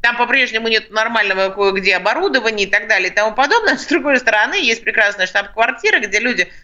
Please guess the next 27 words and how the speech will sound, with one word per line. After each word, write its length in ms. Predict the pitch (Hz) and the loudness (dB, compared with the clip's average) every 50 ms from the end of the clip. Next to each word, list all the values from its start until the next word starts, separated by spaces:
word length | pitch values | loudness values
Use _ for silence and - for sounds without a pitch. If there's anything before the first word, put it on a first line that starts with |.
| - - - | -20 -14 -6
в 60 | 185 | 0
Москве, 680 | 202 233 254 254 - - 311 330 349 381 381 359 320 | 0 2 0 0 -2 -2 0 2 2 4 2 2 0
значит, 400 | 247 226 220 220 - 202 - - | 0 -2 -2 0 0 -4 -2 2
э, 560 | 196 196 196 190 196 196 185 185 180 160 180 196 | 2 4 4 4 4 4 4 2 2 2 0 0
я 220 | 214 214 208 190 | 0 2 2 0
обращу 300 | 190 202 220 226 - 254 | 0 0 -2 -2 -2 -4
внимание, 480 | 208 208 214 269 320 359 339 262 214 - | -4 -2 0 0 0 0 0 -2 -4 -4
что 260 | - - - 214 214 | -6 -6 -2 2 2
это 280 | 226 240 - - 240 226 | 2 2 2 0 -2 -2
неэффективные 920 | 214 208 214 233 262 277 254 - - - - - 240 233 226 220 214 208 | -2 -2 0 0 0 0 -2 -4 -10 -16 -6 -4 -2 0 2 2 2 2
расходы. 600 | 208 208 208 - - 202 202 185 151 127 - - - _ - - | 2 0 -2 -4 -8 -2 -2 0 0 0 -2 -4 -10 _ -8 -2
Аренда 380 | - 214 285 294 269 240 220 | 0 0 2 0 0 0 0
офиса 500 | 262 370 427 - 302 247 - 196 185 175 | 0 0 0 0 -2 -2 0 0 2 2
одного 380 | 175 170 170 202 214 214 202 180 | 0 0 -2 -2 -2 0 -2 -2
обходится 460 | 170 - - - 339 381 320 - 247 | -2 -4 -4 -4 -2 -2 -2 0 0
в 40 | 208 | 0
один 280 | 202 202 220 294 302 262 | 0 0 -2 -4 -4 -2
миллиард 500 | 233 202 190 190 196 220 240 - - 214 | 0 2 2 2 2 0 0 -2 -6 -8
рублей 340 | 190 170 151 165 180 202 | -8 -6 -2 -2 0 0
в 140 | 208 180 165 | -2 -4 -8
год. 260 | 135 135 127 87 - - - - - - - - - _ - - _ _ _ _ | -6 -4 -4 -4 -4 -8 -16 -20 -20 -20 -20 -20 -20 _ -20 -20 _ _ _ _
Это, 220 | 190 233 233 233 | -2 -2 -2 -2
с 60 | 220 | -2
одной 200 | 277 269 262 294 | -2 0 0 0
стороны, 280 | 285 285 269 269 269 269 | 0 0 0 0 -2 -2
как 180 | 254 262 247 240 | -2 -2 -2 0
бы 240 | 254 247 233 240 | -4 -4 -6 -8